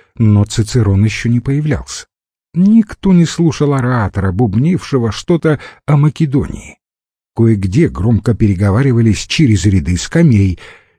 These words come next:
и тут обменивались шутками, остротами, но смех был сытый, самодовольный, не то что на улице перед храмом. Впрочем,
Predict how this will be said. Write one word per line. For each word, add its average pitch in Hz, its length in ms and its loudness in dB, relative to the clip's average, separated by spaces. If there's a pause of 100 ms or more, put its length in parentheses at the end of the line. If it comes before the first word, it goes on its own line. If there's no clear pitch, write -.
и 175 140 -2
тут 220 340 0
обменивались 90 720 0
шутками, 117 720 -4
остротами, 139 920 -2 (400)
но 139 240 -2
смех 156 560 0
был 147 320 0 (320)
сытый, 107 880 -8
самодовольный, 151 1400 0 (220)
не 65 300 -6
то 104 200 -2
что - 280 -4
на 151 100 2
улице 120 480 0
перед 139 260 -2
храмом. - 480 -6 (540)
Впрочем, 123 580 -2